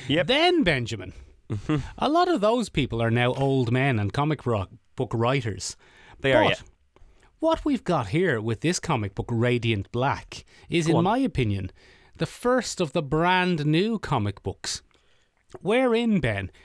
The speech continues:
Speaker 2: we're in the year twenty twenty-two, and comic books are not aimed at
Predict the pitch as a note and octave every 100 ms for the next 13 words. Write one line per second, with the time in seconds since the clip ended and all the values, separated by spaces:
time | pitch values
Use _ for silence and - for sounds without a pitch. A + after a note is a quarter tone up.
0 | _ - A3+ B3 C4+ A3 G#3+ F3+ - E3
1 | C3+ - C3 G#2+ G#2 - E3 A2 G#2+ -
2 | _ _ _ - F3+ - B3+ C4 A3 G#3
3 | - E3+ D#3+ D#3+ D#3+ C3 D#3 A#3 A3 A#2+
4 | G2+ - - C3 A2+ -